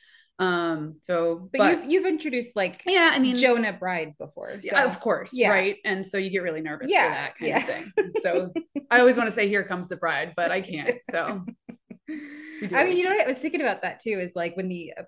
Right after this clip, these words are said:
Speaker 2: not, not taking away from the A's, of course, but, like, when the Yankees are in town, like, you announce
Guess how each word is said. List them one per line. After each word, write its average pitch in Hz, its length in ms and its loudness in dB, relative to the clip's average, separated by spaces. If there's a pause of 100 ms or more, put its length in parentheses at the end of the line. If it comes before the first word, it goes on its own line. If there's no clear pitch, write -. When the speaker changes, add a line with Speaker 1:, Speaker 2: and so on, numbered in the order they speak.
Speaker 2:
not, 226 160 -6
not 233 180 0
taking 196 220 -8
away 175 140 -8
from 180 140 -14
the 170 100 -10
A's, 170 180 -8
of 170 80 -14
course, - 380 -14
but, - 120 -12
like, 160 160 -2
when 170 120 -2
the 160 120 -2
Yankees 170 400 -2
are - 120 -8
in - 100 -8
town, - 240 -12
like, - 180 -8
you 180 120 -4
announce - 420 -8